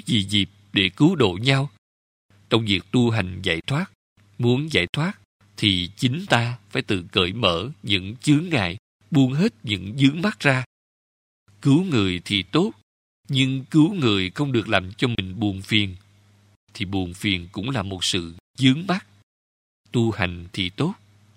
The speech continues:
nhưng mà tu mà thỏa mãn với công phu của mình thì cũng bị vướng mắc. Đã vướng mắc thì chính mình bị kẹt.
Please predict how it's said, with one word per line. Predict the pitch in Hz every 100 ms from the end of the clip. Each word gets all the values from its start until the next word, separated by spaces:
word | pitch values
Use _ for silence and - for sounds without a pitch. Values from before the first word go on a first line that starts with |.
| _
nhưng | 123 113
mà | 104 92 90 87 92 _ _ _ _ _ -
tu | 131 131 120 -
mà | 101
thỏa | - 87
mãn | 113 95 90
với | 123 151
công | 139 123
phu | - 139
của | 117 113
mình | 120 95 92 -
thì | 98 92
cũng | - 92 123
bị | 110 87 90 131
vướng | 143 180
mắc. | 190 - _ _ _ _ _ _ -
Đã | 92 110
vướng | 127 147
mắc | 175 - _ -
thì | 104 95 90
chính | 139 156 175
mình | 110 95 95
bị | 135 101 -
kẹt. | 214 139